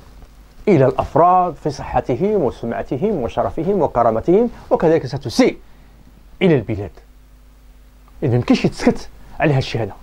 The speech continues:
هذا جانب، جانب اخر كما قلنا، كاين الفوضى على جميع الأصعدة، حتى الفوضى في الاختصاصات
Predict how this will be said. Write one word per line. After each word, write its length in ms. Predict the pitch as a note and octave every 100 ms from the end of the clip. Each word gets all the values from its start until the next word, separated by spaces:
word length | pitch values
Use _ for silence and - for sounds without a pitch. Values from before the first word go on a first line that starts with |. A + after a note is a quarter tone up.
| - - - - - - -
هذا 160 | A3
جانب، 340 | C4 B3 D3+ G#2+ - -
جانب 260 | F#3 C4 A#3+
اخر 460 | - B3+ - D4 - - - - - - - - - - -
كما 140 | A3 G#3
قلنا، 260 | G#3+ G3+
كاين 160 | - G3
الفوضى 300 | - A3 A#3
على 200 | F#3 F#3+
جميع 240 | A#3 C4+
الأصعدة، 400 | G3+ - B2+ A2 - - - - - - -
حتى 180 | -
الفوضى 520 | D4 - A3+ C4 A#3+ A3+
في 220 | - -
الاختصاصات 640 | - - G3 G3+ - G#3